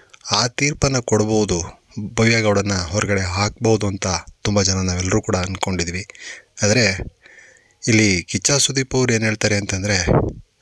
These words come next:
actually ಈ ಭವ್ಯ ಗೌಡನ ಫಸ್ಟು ಕೇಳ್ತಾರೆ, "ನೀನ್ ಮಾಡಿದ್ದು ಸರಿನಾ, ಹನುಮಂತುಗೆ ಹೊಡೆದಿದ್ದು ಸರಿನಾ?" ಅಂತಂದ್ರೆ, "ಸರ್, ನನಗೆ ಎರಡು ವೀಕಿಂದ ನನಗೆ ನಾನೇ ಕಂಟ್ರೋಲ್ ಇಲ್ಲ,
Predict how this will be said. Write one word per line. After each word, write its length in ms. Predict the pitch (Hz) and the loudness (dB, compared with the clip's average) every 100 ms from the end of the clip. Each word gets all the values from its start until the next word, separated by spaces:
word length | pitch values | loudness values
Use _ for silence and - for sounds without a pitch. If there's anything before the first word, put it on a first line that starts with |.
| 110 | -4
actually 380 | - 117 110 113 | 0 -2 0 0
ಈ 420 | 95 82 90 95 | -2 -4 -4 -4
ಭವ್ಯ 280 | 92 131 156 | 0 2 2
ಗೌಡನ 280 | 151 135 110 | 0 0 -2
ಫಸ್ಟು 360 | - - - | -2 -2 -2
ಕೇಳ್ತಾರೆ, 500 | - 104 98 - - - - - - - - 120 | -6 -4 -4 -4 -2 -2 -2 -8 -16 -16 -6 0
"ನೀನ್ 160 | 110 | 2
ಮಾಡಿದ್ದು 340 | 110 113 113 107 | 4 2 2 0
ಸರಿನಾ, 640 | - 95 95 90 82 87 - - - | 0 -2 -2 -2 -2 -6 -10 -12 -2
ಹನುಮಂತುಗೆ 580 | 117 113 113 104 101 95 | 2 4 2 0 0 0
ಹೊಡೆದಿದ್ದು 440 | 92 98 104 95 | 0 -2 0 0
ಸರಿನಾ?" 340 | - 95 95 | -2 0 -2
ಅಂತಂದ್ರೆ, 580 | 92 90 95 101 98 92 - - - - - - _ _ _ _ _ | -2 -4 -2 0 0 -2 -12 -20 -20 -20 -20 -20 _ _ _ _ _
"ಸರ್, 180 | - 143 | -2 2
ನನಗೆ 260 | 135 127 117 | 2 4 4
ಎರಡು 240 | 120 160 | 4 2
ವೀಕಿಂದ 480 | 147 135 - 123 120 104 95 | 2 0 0 -2 2 2 2
ನನಗೆ 260 | 92 98 117 | 0 -2 0
ನಾನೇ 300 | 104 98 113 | 0 0 0
ಕಂಟ್ರೋಲ್ 440 | - 101 98 104 | -2 -2 0 -2
ಇಲ್ಲ, 200 | 98 87 | -2 -2